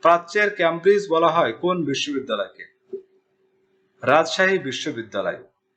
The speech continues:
গোল্ডেন জুবিলি টাওয়ার কোথায় অবস্থিত? রাজশাহী বিশ্ববিদ্যালয়ে। গোল্ডেন জুবিলি টাওয়ার রাজশাহী বিশ্ববিদ্যালয়ে অবস্থিত।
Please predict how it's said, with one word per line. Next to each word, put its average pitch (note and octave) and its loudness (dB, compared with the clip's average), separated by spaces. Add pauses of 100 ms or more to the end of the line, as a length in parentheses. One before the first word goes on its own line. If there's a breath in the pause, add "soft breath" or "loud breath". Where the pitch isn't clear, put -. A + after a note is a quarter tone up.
(1600)
গোল্ডেন G3 8
জুবিলি F3+ 6
টাওয়ার D3+ 4
কোথায় F3 0
অবস্থিত? A#2 -6 (1300)
রাজশাহী D#3+ 2
বিশ্ববিদ্যালয়ে। A2 -4 (880)
গোল্ডেন F3+ 4
জুবিলি D3+ 2
টাওয়ার C3 0 (380)
রাজশাহী E3+ 2
বিশ্ববিদ্যালয়ে F3 2
অবস্থিত। A#2 -8